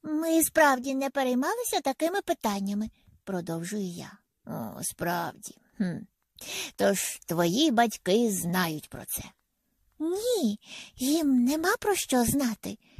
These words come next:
Я стривожено дивлюся на Еліота. Краще б він нічого їм не розповідав.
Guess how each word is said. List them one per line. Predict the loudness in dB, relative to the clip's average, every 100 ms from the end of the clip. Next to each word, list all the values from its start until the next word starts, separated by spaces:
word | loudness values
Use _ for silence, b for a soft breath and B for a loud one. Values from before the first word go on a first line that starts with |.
| b b _ -2
Я | 0
стривожено | 0 -2 -2 -2 -2 -2 -2
дивлюся | -2 -2 -4 -2
на | -2 -2
Еліота. | -2 -2 -4 -8 -14 -20 _ _ _ _ _ _ _
Краще | -20 -18 -14 -14 -14
б | -10
він | -10 -10
нічого | -12 -12 -10 -4 -4
їм | -2 -2
не | -2
розповідав. | -2 -2 -2 0 0 0 -2 -4